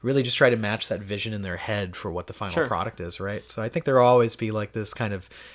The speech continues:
Speaker 1: swan song in their hearts about this title.
Speaker 2: Yeah.
Speaker 1: You know, where, like, it could have been something, uh, if they were just given more time and if leadership didn't, you know, goof. <laughs>
Speaker 2: This is pretty telling, though, that after this, we're never gonna get anything else Anthem. Like,
Speaker 1: Yeah, it's crazy.
Speaker 2: like,
Speaker 1: It's
Speaker 2: this
Speaker 1: done.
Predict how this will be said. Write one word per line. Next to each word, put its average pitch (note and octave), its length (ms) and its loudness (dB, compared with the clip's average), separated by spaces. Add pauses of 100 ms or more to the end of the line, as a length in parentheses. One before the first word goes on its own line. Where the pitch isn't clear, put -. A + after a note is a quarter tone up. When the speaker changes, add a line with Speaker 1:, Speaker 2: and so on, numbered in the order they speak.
(160)
Speaker 1:
swan G#2 340 0
song B2 260 4
in A#2+ 60 0
their B2+ 140 2
hearts C3 240 4
about B2+ 180 0
this C#3 140 -6
title. C#3+ 400 -2
Speaker 2:
Yeah. G2+ 260 -4
Speaker 1:
You C3 80 -4
know, C3 200 -4 (100)
where, A#2 120 -8
like, G#2+ 200 -4
it A#2+ 80 -8
could C3 180 4
have A2 80 -2
been A#2 200 0
something, B2 460 -2 (540)
uh, G2+ 400 2
if A2+ 140 -2
they A#2 100 0
were A2+ 60 2
just A#2 180 -4
given C#3 160 4
more C#3 160 6
time D3 500 4
and A#2+ 120 -4
if - 160 -6
leadership A#2 500 0
didn't, A#2+ 300 -2
you C3 80 -4
know, A#2+ 160 -4 (680)
goof. - 560 0 (180)
<laughs> - 120 4 (380)
Speaker 2:
This E3 300 2
is B3 120 0
pretty G#3+ 220 2
telling, B2 280 4
though, A#2+ 120 4
that G2 260 0 (140)
after A2 300 4
this, G2+ 260 0
we're G#2 100 -4
never F#2 200 -2
gonna F2+ 160 -6
get E2 180 -6
anything D2+ 300 -10
else C2 220 -10
Anthem. G#1 340 -14 (320)
Like, F2 140 -2
Speaker 1:
Yeah, D3+ 280 6
it's C#3+ 120 2
crazy. C#3+ 320 4 (260)
Speaker 2:
like, A2+ 200 6
Speaker 1:
It's - 120 -10
Speaker 2:
this C3 140 6
Speaker 1:
done. C#3 260 6